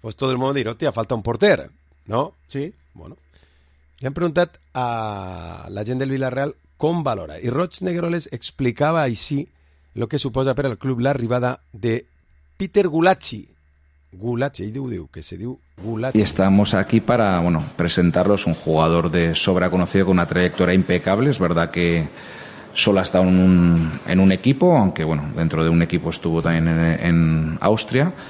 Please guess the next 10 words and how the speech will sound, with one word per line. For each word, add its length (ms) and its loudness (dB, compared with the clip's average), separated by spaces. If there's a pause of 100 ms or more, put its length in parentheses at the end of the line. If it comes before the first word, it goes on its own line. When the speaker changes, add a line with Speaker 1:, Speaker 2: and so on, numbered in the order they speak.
(640)
Speaker 3:
pero 340 4
lleva 220 2
once 280 2
años 480 0
perteneciendo 680 2
al 120 2
Red 180 0 (100)
Bull, 500 2
pasó 320 0
su, 680 0